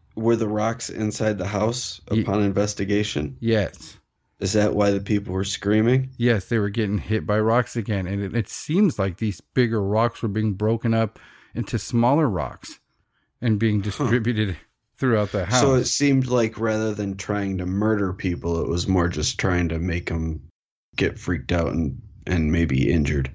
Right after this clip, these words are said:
Speaker 2: You know what? That's a great point, because if it had the ability to summon rocks that big, it could have just dropped one of those on somebody's head.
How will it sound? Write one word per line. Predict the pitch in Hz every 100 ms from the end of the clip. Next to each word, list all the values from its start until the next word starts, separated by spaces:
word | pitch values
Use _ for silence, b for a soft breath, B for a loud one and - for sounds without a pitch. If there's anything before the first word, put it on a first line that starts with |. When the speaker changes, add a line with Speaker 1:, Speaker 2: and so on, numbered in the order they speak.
| - _ -
Speaker 2:
You | 127
know | 127
what? | 135 123
That's | 139 143
a |
great | 113 123 110
point, | - 139 127
because | 110 101 107 98 92
if | 113 107
it | 98
had | 110 101
the |
ability | 101 107 107 104 101
to | 98
summon | - 110 101
rocks | 101 101 -
that | 107 76
big, | 95 107 92
it | 101 98
could | 90
have | 85
just | 90 -
dropped | 90 101 101
one | 95
of | 95
those | 98 92
on | 95
somebody's | - 98 92 90 87
head. | 107 127 90